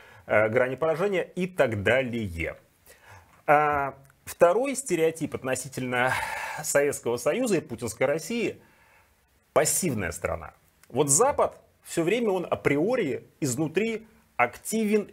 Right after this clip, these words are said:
и инициативен. Это субъект международных отношений. А Восток, в данном случае Советский Союз или путинская Россия,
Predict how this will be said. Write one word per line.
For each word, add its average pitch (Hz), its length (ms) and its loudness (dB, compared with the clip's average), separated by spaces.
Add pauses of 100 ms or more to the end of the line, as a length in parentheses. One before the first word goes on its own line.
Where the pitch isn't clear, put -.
и 160 220 -4
инициативен. 156 880 -2
Это - 300 -2
субъект 156 680 0
международных 87 580 -6
отношений. - 640 -20 (400)
А 117 120 6
Восток, 175 440 2
в 165 80 -2
данном 139 260 -2
случае 117 340 -10
Советский 120 340 -2
Союз 123 340 -4
или 110 80 -4
путинская 113 500 -4
Россия, 226 500 0